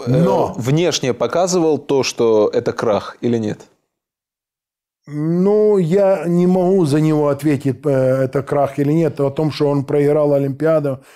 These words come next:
Speaker 2: это уже, э, много
Speaker 1: Но
Speaker 2: газет
Speaker 1: всю
Speaker 2: писали.
Speaker 1: жизнь, всю жизнь он не мог вам этого простить. И не простил
Speaker 2: Не,
Speaker 1: наверняка
Speaker 2: он
Speaker 1: до
Speaker 2: после
Speaker 1: сих пор.
Speaker 2: этого выступал.
Speaker 1: Так.
Speaker 2: Он пытался. Я Багдасару сказал: "Петросович, запомни раз навсегда,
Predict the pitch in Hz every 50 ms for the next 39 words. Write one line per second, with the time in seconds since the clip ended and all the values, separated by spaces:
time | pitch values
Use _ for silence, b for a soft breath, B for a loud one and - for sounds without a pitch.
0 | B B - 135 127 131 - 135 131 127 117 131 135 131 123 110 b b b b
1 | b b - 120 120 117 117 117 117 123 131 135 139 135 131 120 123 123 113 127
2 | 127 151 170 160 165 214 208 190 156 160 208 214 170 156 151 151 143 135 - -
3 | - 190 175 160 202 196 151 151 147 143 143 143 147 160 175 156 147 147 139 139
4 | 139 139 143 135 135 131 135 135 127 - - 117 110 - - - 156 127 139 147
5 | 147 - 143 135 - - 175 175 156 135 131 170 170 165 143 131 143 156 151 139
6 | 143 165 147 139 - 156 156 165 160 - 202 175 165 185 185 - - 233 214 214
7 | 226 196 156 151 151 160 165 139 104 80 - _ _ _ _ _ _ - 117 107
8 | 104 127 147 151 156 - 185 180 - 170 147 135 127 110 - 135 139 156 175 180
9 | 180 175 165 175 175 175 - 180 175 180 170 - - 180 156 160 151 135 123 -
10 | 160 151 175 180 175 139 - 131 127 120 117 160 165 - - 196 190 175 156 151
11 | 151 160 165 156 135 147 143 143 - 151 139 135 117 110 95 82 -